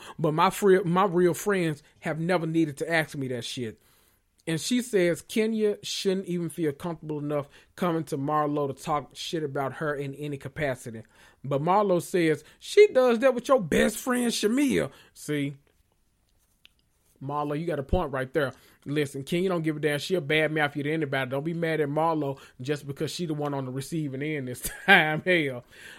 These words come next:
Lord, I don't like it when my two favorites fight. I don't like that. I don't like this, y'all. Make up. At the end of the day, it seems like they agreed to, quote unquote, squash it, but of course, it, you know, we, they don't even follow each other on social media no more, and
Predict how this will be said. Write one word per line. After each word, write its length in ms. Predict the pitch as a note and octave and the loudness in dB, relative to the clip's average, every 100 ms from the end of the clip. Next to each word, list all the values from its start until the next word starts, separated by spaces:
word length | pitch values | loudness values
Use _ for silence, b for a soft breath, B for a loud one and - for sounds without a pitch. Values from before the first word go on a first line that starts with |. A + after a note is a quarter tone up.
| - | -12
Lord, 640 | C3 C#3+ - - - C3+ | -4 0 2 2 0 0
I 120 | - | 0
don't 180 | F3 F3+ | 0 2
like 180 | F3 E3 | 4 2
it 80 | D#3 | 0
when 140 | D#3 | -2
my 140 | D3+ C#3+ | 0 -2
two 280 | - F3 | -2 -4
favorites 580 | D3+ - D3 D3+ C#3+ C#3+ | -4 -2 0 0 -2 -8
fight. 400 | - C#3 A#2 C3 - | -6 -6 -6 -10 -12
I 180 | C3 | -8
don't 400 | D3 D#3 E3 D#3+ | -4 -2 -2 -2
like 340 | D3+ D3+ D#3 - | -2 -2 -2 -4
that. 280 | C#3+ C#3 C3 B B - | -4 -4 -6 B B -12
I 240 | G#2+ A#2+ | -8 -4
don't 120 | D3 | -2
like 320 | E3 F3+ F3+ | 0 0 0
this, 220 | - D#3 D3+ | -2 -2 -2
y'all. 340 | D3 C#3 C#3+ | -2 -2 -2
Make 360 | C3+ B2+ C3+ G3 | -4 -6 -4 2
up. 280 | G3+ F3 b b b | 2 0 b b b
At 120 | - C#3+ | -8 0
the 200 | E3+ G#3 | 2 4
end 160 | A#3 | 4
of 60 | A3 | 2
the 60 | |
day, 400 | F3 E3 E3 D#3+ - b _ _ - | 4 4 4 2 -2 b _ _ 4
it 160 | F3 | 4
seems 320 | - G#3+ G#3 | 6 6 6
like 160 | G3 F3 | 6 4
they 120 | F#3 | 4
agreed 400 | F3+ D3+ E3 D#3+ | 4 2 0 0
to, 280 | - D3+ C#3 - | -2 -2 -2 -6
quote 180 | - E3 | -2 0
unquote, 500 | D#3 - E3 D#3 - | 0 0 -2 -2 -10
squash 600 | - - E3+ C3+ B2 - | -12 0 2 2 0 -4
it, 200 | C#3 B2 | -6 -4
but 180 | B2+ B2 b b b | -8 -8 b b b
of 160 | A#2+ - | -14 -2
course, 320 | D#3+ D3 C3+ | 2 2 0
it, 120 | C3+ | -4
you 580 | B2+ B2+ A#2 A2+ B2+ C3 | -4 -6 -8 -10 -8 -6
know, 140 | C3 | -4
we, 160 | C3 C#3 | -2 -4
they 200 | C3 C#3 | -2 0
don't 180 | C#3+ D3 | 0 0
even 120 | C#3 | -4
follow 320 | D3+ C#3+ D3 | 0 0 0
each 140 | C#3 | 0
other 160 | D#3 C#3 | 0 0
on 60 | C3+ | -4
social 360 | - D3+ D3 | -2 -2 -2
media 300 | C#3+ D#3 C#3 | 0 0 0
no 140 | C3 C3 | -2 -4
more, 360 | C3+ C#3 C3+ | -2 0 0
and 140 | B2 | -4